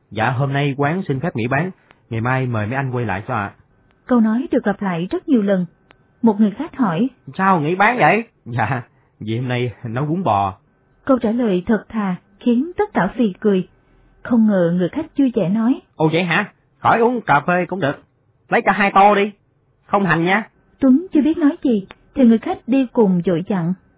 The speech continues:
Speaker 1: "Nhớ một tô không ớt luôn nha."
Speaker 2: Nồi bún bò cạn tới đáy, không khách sáo tiếng nào. Thành phân bua cho tô thứ hai đầy ụ của mình là vì mới đi bơi về bao giờ cũng đói gấp đôi người không đi bơi.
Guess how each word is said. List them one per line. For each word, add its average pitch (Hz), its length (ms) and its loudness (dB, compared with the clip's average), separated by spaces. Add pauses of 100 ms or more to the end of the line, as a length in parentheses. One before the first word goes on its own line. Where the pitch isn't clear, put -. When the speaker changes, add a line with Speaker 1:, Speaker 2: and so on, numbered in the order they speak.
(160)
Speaker 1:
"Nhớ 214 160 2
một 220 80 0
tô 202 180 6
không 214 120 2
ớt 240 140 6
luôn 233 180 4
nha." 233 280 2 (280)
Speaker 2:
Nồi 196 360 2
bún 220 200 0
bò 226 280 -2
cạn 165 220 -4
tới 226 160 -2
đáy, 233 280 -2 (460)
không 214 260 0
khách - 140 -6 (100)
sáo 220 180 -2
tiếng 285 180 -4
nào. 220 220 0 (400)
Thành 202 340 2
phân 269 180 4
bua 254 240 -2 (100)
cho 247 100 -2
tô 240 160 -6
thứ 294 100 -4
hai 254 320 -4
đầy 220 240 -2
ụ 180 180 -2
của - 160 -4
mình 233 280 2 (340)
là 247 180 2
vì 220 180 2
mới 226 180 2
đi 294 100 -2
bơi 247 260 2
về 202 280 2
bao 240 180 0
giờ 202 100 2
cũng 180 220 -4
đói 214 300 -4
gấp 370 180 -4
đôi 262 180 2
người 233 320 4
không 220 160 2
đi 226 120 0
bơi. 226 260 0